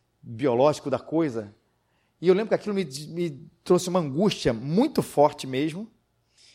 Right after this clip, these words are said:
Meus pais tiveram que me acalmar, não era uma, um pânico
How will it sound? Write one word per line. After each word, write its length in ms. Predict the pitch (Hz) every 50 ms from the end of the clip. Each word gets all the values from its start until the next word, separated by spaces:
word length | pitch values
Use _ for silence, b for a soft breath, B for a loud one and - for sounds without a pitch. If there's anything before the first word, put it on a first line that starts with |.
| b b
Meus 140 | 147 151 -
pais 220 | - 190 180 160
tiveram 280 | - 156 151 175 170 170
que 120 | - 160
me 80 | 160 165
acalmar, 640 | 156 - - 160 147 131 127 131 143 156 185 190 180
não 160 | 170 156 156
era 140 | 160 165 165
uma, 300 | 160 151 139 120 113 -
um 100 | - 147
pânico 760 | 135 - - 156 156 165 180 180 175 180 - 160 160 151 127